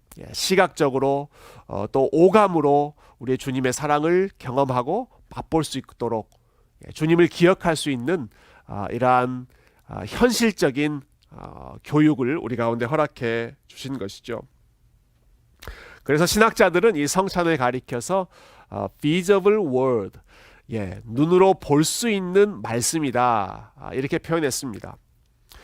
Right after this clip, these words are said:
어, 물론 우리가, 어, 설교를 통해서 또 성경을 통하여서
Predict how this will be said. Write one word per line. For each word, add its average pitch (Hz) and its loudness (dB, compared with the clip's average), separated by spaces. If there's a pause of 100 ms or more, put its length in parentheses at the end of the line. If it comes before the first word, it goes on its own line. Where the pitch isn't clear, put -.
(380)
어, 104 -12
물론 190 6
우리가, 170 4
어, 107 -2
설교를 214 2
통해서 147 -2
또 143 -2
성경을 170 0
통하여서 143 0